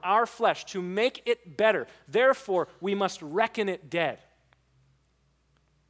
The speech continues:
Choose to lay aside the flesh in favor of the Spirit. Verse eight,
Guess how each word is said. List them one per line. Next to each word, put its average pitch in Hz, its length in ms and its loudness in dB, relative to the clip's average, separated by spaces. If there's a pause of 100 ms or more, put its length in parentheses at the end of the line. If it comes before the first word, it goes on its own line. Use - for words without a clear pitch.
(200)
Choose 226 640 -4
to 170 280 -6
lay 160 320 4
aside 208 440 0
the 180 80 -4
flesh 151 480 -6
in 165 160 -10
favor 190 460 0
of 160 140 -4
the 151 80 -10
Spirit. 156 480 -6
Verse 180 280 -4
eight, 170 240 -6